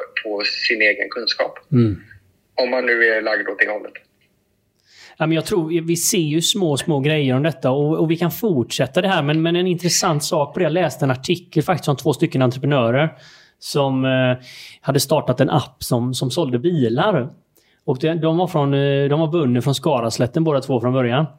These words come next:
Speaker 2: Men, eh, de hade, de vågade inte riktigt gå all in, så det de valde att göra när de startade bolaget, det var att de registrerade bolaget på en bra adress i Stockholms innerstad.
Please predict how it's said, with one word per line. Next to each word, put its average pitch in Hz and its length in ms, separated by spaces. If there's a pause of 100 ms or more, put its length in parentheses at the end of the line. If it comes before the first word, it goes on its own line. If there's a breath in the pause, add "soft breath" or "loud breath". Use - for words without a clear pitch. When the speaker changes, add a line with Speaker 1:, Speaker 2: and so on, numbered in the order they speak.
(640 soft breath)
Speaker 2:
Men, 139 460
eh, 139 480 (440)
de 156 180
hade, 139 480
de 147 200
vågade 165 420
inte 180 160
riktigt 165 280
gå 143 340
all 143 100
in, 151 120
så 160 100
det 156 100
de 151 140
valde 147 360
att 160 80
göra 131 380
när 131 60
de 131 100
startade 127 400
bolaget, 123 360
det 143 60
var 139 80
att 123 60
de 127 100
registrerade 135 840
bolaget 113 540
på 131 100
en 123 140
bra 120 240
adress 113 300
i 117 40
Stockholms 113 440
innerstad. 123 540